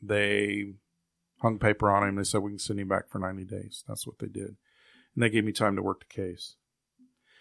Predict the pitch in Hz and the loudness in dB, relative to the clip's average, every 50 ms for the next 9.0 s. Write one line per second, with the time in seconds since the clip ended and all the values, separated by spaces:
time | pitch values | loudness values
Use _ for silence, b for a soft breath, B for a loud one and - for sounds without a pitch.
0 | b b b b - - - 135 123 123 120 143 151 160 156 147 131 131 123 - | b b b b -2 4 6 8 8 10 10 12 12 12 12 12 12 12 12 12
1 | - 120 123 123 123 123 - _ _ - _ _ _ - - 127 120 120 117 113 | 10 10 10 10 10 8 4 _ _ -20 _ _ _ -4 -2 0 2 2 2 0
2 | 110 107 104 110 120 117 107 - - - 113 110 107 107 104 101 98 98 - _ | 0 0 4 4 4 4 2 -2 -2 0 2 2 2 2 0 -2 -2 -6 -8 _
3 | _ _ _ _ _ _ - 117 113 117 117 101 90 90 92 107 - _ _ _ | _ _ _ _ _ _ -8 -4 -2 0 0 0 0 -2 -4 -8 -14 _ _ _
4 | _ _ _ _ _ _ _ _ _ _ _ _ _ _ _ _ _ - - 120 | _ _ _ _ _ _ _ _ _ _ _ _ _ _ _ _ _ 2 4 6
5 | 110 107 - - 127 127 - 113 98 - 107 101 98 98 110 107 104 98 95 95 | 6 6 6 4 4 6 4 2 2 4 4 4 4 4 2 2 2 2 0 2
6 | 107 113 113 - - 104 98 95 95 92 92 - - - - - 110 101 101 98 | 4 4 4 4 2 2 2 2 2 2 0 -2 -4 -6 0 4 4 4 4 4
7 | 101 - _ _ _ _ _ _ _ _ _ _ _ _ _ _ _ - - 120 | 0 -4 _ _ _ _ _ _ _ _ _ _ _ _ _ _ _ -2 0 0
8 | - - - 175 165 - - 131 123 110 - 131 120 117 113 113 110 113 117 117 | 8 12 12 12 12 12 6 4 2 2 2 4 4 4 4 2 0 -4 -8 -10